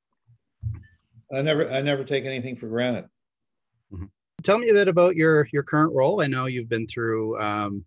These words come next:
Speaker 2: some, some changes in the last, you know,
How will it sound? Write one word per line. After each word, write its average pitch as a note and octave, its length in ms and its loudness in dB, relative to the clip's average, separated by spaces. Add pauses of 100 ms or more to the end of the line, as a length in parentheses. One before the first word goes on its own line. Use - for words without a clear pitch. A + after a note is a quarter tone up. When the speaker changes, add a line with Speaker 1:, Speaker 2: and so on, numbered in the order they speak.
(100)
Speaker 2:
some, G#2 580 -6 (680)
some - 180 -8
changes B2 400 -4
in C#3+ 60 -2
the B2 60 -2
last, A#2+ 360 -2 (320)
you A#2+ 160 -10
know, A2 220 -4